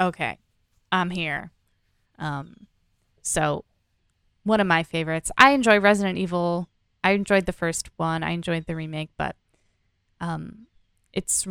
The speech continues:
it, it can be a little bit hard to be invested because it's just so, like, it's so camp. And of course I love Jill, but it's like Jill's not, like, barely a character in that game.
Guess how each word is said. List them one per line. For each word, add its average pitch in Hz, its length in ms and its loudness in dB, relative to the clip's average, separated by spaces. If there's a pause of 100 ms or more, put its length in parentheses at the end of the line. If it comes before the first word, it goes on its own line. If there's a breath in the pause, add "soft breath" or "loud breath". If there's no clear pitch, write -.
(120)
it, 202 220 -2
it - 140 -8
can 269 100 0
be 269 80 4
a 262 40 8
little 226 120 2
bit 202 120 4
hard 180 260 2
to 180 60 -10
be 185 100 -4
invested 175 500 -4
because 165 400 -10
it's - 180 -8
just - 280 -4
so, 151 240 -4
like, 143 260 -10 (960)
it's - 160 -10
so 80 220 -6
camp. - 440 -20 (640)
And 208 100 4
of 202 120 0
course 269 260 6
I 220 80 6
love 190 180 2
Jill, 135 420 -4
but 180 120 0
it's - 240 -8
like 170 200 -6
Jill's 180 300 -2
not, 190 180 -6 (180)
like, 170 160 -6
barely 156 240 -4
a 143 60 -10
character - 480 -6
in - 80 -12
that - 200 -18
game. - 320 -18